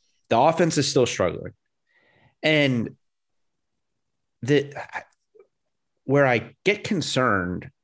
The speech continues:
is the continued reliance on the three-point shot.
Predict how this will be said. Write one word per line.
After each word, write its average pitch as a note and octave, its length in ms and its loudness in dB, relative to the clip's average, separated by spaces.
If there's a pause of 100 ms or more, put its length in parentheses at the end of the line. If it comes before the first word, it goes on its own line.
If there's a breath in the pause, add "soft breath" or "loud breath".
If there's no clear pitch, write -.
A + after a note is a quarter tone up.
(180)
is G2 600 -2 (220)
the C3 80 -2
continued A#2 1040 0
reliance G#2 580 0
on G2+ 120 -2
the F#2+ 80 -2
three-point - 580 -4 (280)
shot. - 380 -6